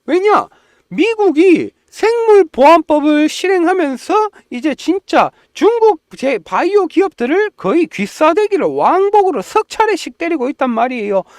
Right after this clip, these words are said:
그러다 보니까 이 K바이오가 반사수혜를 받을 가능성이 높아진 상황에서 렉라자가 만약에 매출을 잘 낸다? 그러면은 와, 진짜 여러분,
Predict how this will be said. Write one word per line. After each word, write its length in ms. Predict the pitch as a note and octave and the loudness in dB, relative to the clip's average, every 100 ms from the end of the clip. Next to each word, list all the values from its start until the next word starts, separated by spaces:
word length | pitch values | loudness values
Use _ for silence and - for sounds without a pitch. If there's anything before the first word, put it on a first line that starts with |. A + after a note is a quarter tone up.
| - - | -20 -6
그러다 360 | G4 A4+ G4 | -2 0 2
보니까 540 | D4 F4 F4 - E4+ E4 | 0 -2 -4 0 0 0
이 220 | B3 C#4 | -2 -8
K바이오가 1000 | - E4+ F4 F4+ - F#3+ C4 C4 A#3 D4+ F#4 - _ | -6 -4 -2 -4 -6 -6 -4 -4 0 0 0 -6 _
반사수혜를 880 | - G#3+ E4 E4+ F#4+ F#4+ - D#4+ D#4 | -4 0 0 0 0 -2 -2 -2 -2
받을 280 | B3 A#3+ C#4 | 0 -2 -2
가능성이 540 | - A#3 D#4+ - C#4 G#3 | -6 -2 -2 -2 -6 -4
높아진 640 | D#4+ - - D#4 D4+ C#4+ | -6 -6 -4 -2 -2 -4
상황에서 840 | - D#4 E4+ D#4+ A#3+ - D4+ F#4+ _ _ - | -6 -2 0 -2 -4 -4 -2 -2 _ _ -8
렉라자가 760 | D#4 G#3+ E4 F4+ F#4+ F#4 C#4 A#3+ | -4 -2 -2 -2 -2 -2 -4 -4
만약에 320 | G#3+ D4 D4 | -4 -4 -6
매출을 600 | G#3 D#4 _ - F4 E4+ | -4 -6 _ -6 -4 -4
잘 320 | - G3+ B3 C#4+ | -4 -4 -2 0
낸다? 480 | E4+ E4 E4+ F4+ F4 _ _ | 0 2 2 2 -2 _ _
그러면은 720 | - G#3+ G4 B4 B4 A4+ B3 | -8 -4 -2 -2 -4 -4 -4
와, 400 | E3+ F3+ F#3 F3+ F#3 | -4 -4 -4 -6 -8
진짜 520 | - A4 A#4 F4+ A#3+ | -10 -10 -8 -6 -4
여러분, 400 | D4 B3+ E3+ | -4 -4 -6